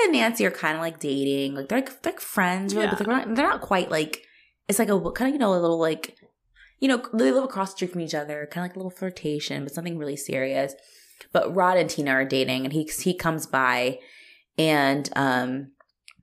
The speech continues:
Speaker 1: they're like, "Yeah, no, we're gonna go to the, her mom's room. You guys take the rest of the house or whatever." And we do get to hear them. The least realistic part of this movie is hearing these two teenagers having an orgasm at the same time. And I was like, "Okay, yeah,
Speaker 2: Oh,
Speaker 1: okay,
Speaker 2: man.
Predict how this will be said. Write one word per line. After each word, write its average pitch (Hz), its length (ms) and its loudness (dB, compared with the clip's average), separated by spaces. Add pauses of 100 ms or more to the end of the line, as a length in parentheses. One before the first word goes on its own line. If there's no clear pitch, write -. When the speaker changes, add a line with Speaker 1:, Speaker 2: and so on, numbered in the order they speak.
Speaker 1:
they're 175 120 6
like, 170 200 4
"Yeah, 147 180 4
no, 139 140 -2
we're 139 120 -4
gonna 151 200 0
go 139 160 2
to 139 80 -4
the, 143 80 -6
her 147 200 -6
mom's 147 520 -4
room. 139 240 -2
You 143 140 -2
guys 139 280 2
take 135 180 0
the 139 80 -4
rest 131 220 0
of 127 60 -2
the 123 60 2
house 127 300 0
or - 60 -2
whatever." - 400 -2
And 160 260 -8
we 160 160 2
do 170 140 0
get - 160 0
to 208 80 2
hear 175 180 2
them. 175 240 0 (380)
The 190 100 4
least 269 400 4 (140)
realistic 175 580 4
part 156 160 2
of 143 60 2
this 151 140 -2
movie 139 300 2
is 135 120 0
hearing 139 220 0
these 139 160 0
two 165 160 -2
teenagers 131 540 0
having 131 680 -2
an 156 80 -4
orgasm 139 600 2
at 135 80 -2
the 139 60 -6
same 135 300 -4
time. 131 280 0
And 135 60 4
I 127 40 2
was 139 100 0
like, - 140 2
"Okay, 160 360 4
yeah, 123 240 4
Speaker 2:
Oh, 269 140 8
Speaker 1:
okay, 156 160 2
Speaker 2:
man. 190 340 4